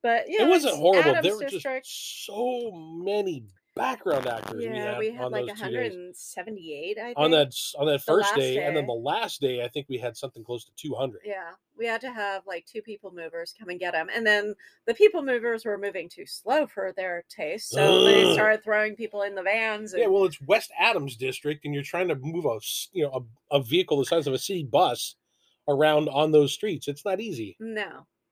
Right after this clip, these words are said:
Speaker 2: They have
Speaker 1: And
Speaker 2: a specific route that they have to take because they're so big.
Speaker 1: Well, and there were still a lot of locations, 'cause there's where base camp was, there was where, um,
Speaker 2: Catering and lunch,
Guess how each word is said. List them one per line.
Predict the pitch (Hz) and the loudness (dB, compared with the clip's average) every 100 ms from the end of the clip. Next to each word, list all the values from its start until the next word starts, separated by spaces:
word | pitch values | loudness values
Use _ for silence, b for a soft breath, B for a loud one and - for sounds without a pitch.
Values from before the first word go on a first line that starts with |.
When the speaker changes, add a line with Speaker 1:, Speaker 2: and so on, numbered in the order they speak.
| _ - 185 | _ -4 2
Speaker 2:
They | 143 | 4
have | 165 | 4
Speaker 1:
And | |
Speaker 2:
a | 151 | 2
specific | - 143 170 160 147 | 0 -2 0 0 2
route | 170 143 | 2 2
that | 123 | -2
they | 139 135 | -4 -2
have | 143 151 | -6 -6
to | - | -10
take | 113 117 123 | -8 -6 -8
because | 135 117 123 | -10 -6 -4
they're | 131 | -4
so | 123 143 | -2 -2
big. | 143 160 101 _ _ | -2 -4 -8 _ _
Speaker 1:
Well, | 311 302 | 2 2
and | 302 392 | 2 0
there | |
were | 403 | -2
still | 415 - 480 415 | -2 0 2 2
a | |
lot | 330 294 | 2 2
of | 254 | 2
locations, | 247 320 330 294 175 170 | -2 -2 -6 -6 -12 -12
'cause | - 220 | -6 -2
there's | 240 233 226 | 0 0 0
where | 233 220 | -2 0
base | 262 302 - | 0 0 -4
camp | 311 262 247 | -6 -4 -2
was, | 254 254 240 | 0 0 0
there | 220 220 | -2 -2
was | 208 | -2
where, | 214 208 202 202 196 - - | -2 2 2 2 0 -2 -8
um, | 202 196 98 - | -8 -6 -10 -4
Speaker 2:
Catering | 151 147 147 151 135 | 0 4 4 4 2
and | 127 | 2
lunch, | 139 139 - | 2 2 -10